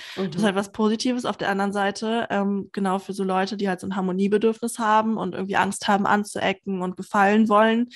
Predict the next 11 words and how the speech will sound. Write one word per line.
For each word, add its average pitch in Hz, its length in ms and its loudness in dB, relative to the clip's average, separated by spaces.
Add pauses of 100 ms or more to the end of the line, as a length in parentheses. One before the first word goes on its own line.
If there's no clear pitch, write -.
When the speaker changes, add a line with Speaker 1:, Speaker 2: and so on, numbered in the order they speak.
(300)
Speaker 1:
ist 208 160 -2
das 208 160 4
natürlich, 220 640 2 (260)
ne, 220 520 2
eine 208 200 2
leichte 208 400 4
Möglichkeit 220 720 0
sozusagen, 208 600 -2
sich 208 160 -6
zu 214 100 -8
verstellen, 190 760 -2